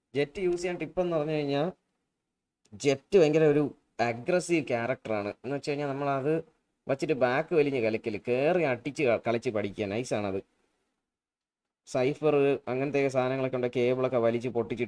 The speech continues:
ടീമിനെ സഹായിക്കുക, അങ്ങനെയൊക്കെ ചെയ്ത് കളിച്ച് പഠിച്ചാൽ മതി. നൈസാണ് ജെറ്റ്. ജെറ്റ് കളിക്കുമ്പോ പറ്റുമെങ്കിൽ ഫാന്തം കളിക്കാൻ പഠിക്കുക. റീകോയിൽ കുറച്ച്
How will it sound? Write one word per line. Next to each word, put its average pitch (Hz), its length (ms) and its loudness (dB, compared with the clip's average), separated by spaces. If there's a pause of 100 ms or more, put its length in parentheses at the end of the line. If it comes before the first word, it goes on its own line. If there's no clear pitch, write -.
ടീമിനെ 117 260 -2
സഹായിക്കുക, 110 680 -2 (100)
അങ്ങനെയൊക്കെ 123 340 -2
ചെയ്ത് 113 260 -2
കളിച്ച് 110 260 -4
പഠിച്ചാൽ 98 280 -2
മതി. 85 100 -4
നൈസാണ് 107 380 -4
ജെറ്റ്. 90 300 -6 (540)
ജെറ്റ് 156 240 4
കളിക്കുമ്പോ 170 300 4
പറ്റുമെങ്കിൽ 147 420 -2
ഫാന്തം 143 460 -2
കളിക്കാൻ 113 340 0
പഠിക്കുക. 107 260 -2
റീകോയിൽ 139 680 0
കുറച്ച് 117 360 -2